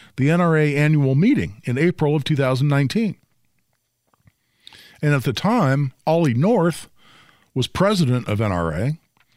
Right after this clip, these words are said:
Wayne LaPierre was still executive vice president and C E O.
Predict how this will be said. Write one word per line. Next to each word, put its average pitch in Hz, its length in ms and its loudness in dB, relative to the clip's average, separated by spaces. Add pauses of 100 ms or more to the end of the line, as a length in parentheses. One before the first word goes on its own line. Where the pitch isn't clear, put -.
(440)
Wayne 143 200 0
LaPierre 131 480 0
was 147 120 0
still 123 160 0
executive 120 480 0
vice 180 240 0
president 131 480 -2
and 123 140 -2
C 120 380 0
E 185 40 0
O. 226 220 -2